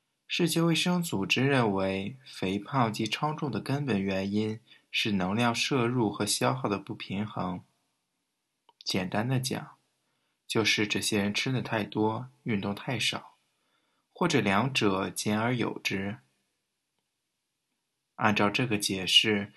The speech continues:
人体任何多余的能量，不管来源于蛋白质、碳水化合物还是脂肪，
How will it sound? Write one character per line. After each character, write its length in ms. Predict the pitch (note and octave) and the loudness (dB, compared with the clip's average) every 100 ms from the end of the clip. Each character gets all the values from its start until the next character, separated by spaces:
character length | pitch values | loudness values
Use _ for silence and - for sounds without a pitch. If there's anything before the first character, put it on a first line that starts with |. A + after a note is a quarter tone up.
| - _ | -20 _
人 280 | - B2 E3+ | 4 4 4
体 180 | - A2 | 0 4
任 220 | D#3 C#3 | 4 4
何 220 | - A2+ | 2 0
多 260 | A#2 D#3 D#3 | 4 4 4
余 140 | G#2 | 2
的 140 | A#2+ | 0
能 280 | G#2 G2 G2 | 0 0 0
量， 380 | A2 A2 G2 G2 _ _ _ _ _ _ _ | 0 2 0 -4 _ _ _ _ _ _ _
不 140 | - B2 | -4 0
管 200 | G2 F2+ | 2 2
来 180 | F2+ | 2
源 200 | A2 A2 | 2 2
于 80 | A2 | 0
蛋 240 | - A2+ F2 | 0 -2 0
白 240 | F#2+ G2+ | -2 -2
质、 460 | G#2 - A2 G2+ - - _ | 0 2 2 0 -6 -20 _
碳 220 | - E3+ | -2 0
水 180 | B2+ G2+ | 2 0
化 240 | G2+ C#3 A2 | 2 4 4
合 220 | - A2+ | 2 2
物 120 | B2+ | 2
还 220 | G#2 G#2 | 0 -2
是 100 | G#2 | -2
脂 300 | F2+ - - | -4 -4 -6
肪， 440 | - F#2 F#2 G2 | -4 -2 0 -2